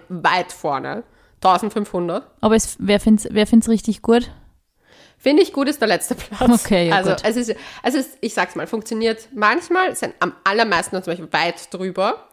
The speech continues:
Speaker 1: Dann machen nur Probleme, also tausendvierhundert, also tausendvierhundertachtzig, also fast tausendfünfhundert, waren für, funktionieren manchmal. Fast achthundert waren für machen nur Probleme.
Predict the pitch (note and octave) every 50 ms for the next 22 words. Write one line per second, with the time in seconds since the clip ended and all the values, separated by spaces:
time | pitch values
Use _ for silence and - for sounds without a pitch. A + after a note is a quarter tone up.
0 | _ - - - - - - _ - A3 A3+ A3+ A3+ A3+ A3 - - - D4+ C#4
1 | C4+ C4+ C4 - - A#3+ B3 - D4 D4 A#3 C4 C#4+ B3+ G3 F#3+ G3+ A#3 F4 G4+
2 | E4 C#4 - - F#3+ F#3+ - - G3 F#3 F#3+ G#3 F#3+ - F#3+ G3+ F#3+ F3+ F3+ -
3 | _ _ _ - - F3 F3 F3 - - G3 G3+ G3+ G#3 G3+ - G3 G3 G3+ F#3+
4 | F#3 F#3 F3 F3 - - _ - D#3+ E3 D#3+ D#3+ D#3+ - - - - - - -
5 | - - A3+ - - - - A3 G3+ E3 E3+ - - D3+ - - - - - F3
6 | - E3+ F3 - G#3+ A3+ G#3+ G#3 - D#3 D#3+ E3+ - E3+ F#3 - _ - F3+ E3
7 | E3 - - E3 D#3+ D#3 D3+ C#3+ C#3+ F3+ - - B3+ C4 - - - - - -
8 | _ _ _ - B3+ B3+ D4 - - - - F#3+ F3+ - - - - - A3+ G#3+
9 | G#3 G3 E3+ D3 C#3+ - - - D#3 D#3+ D#3 E3+ - - E3+ E3 E3+ D#3+ D3+ -
10 | - F#3 F3 E3 - - - F3 A3+ B3 A3 E3 F3 A#3 D4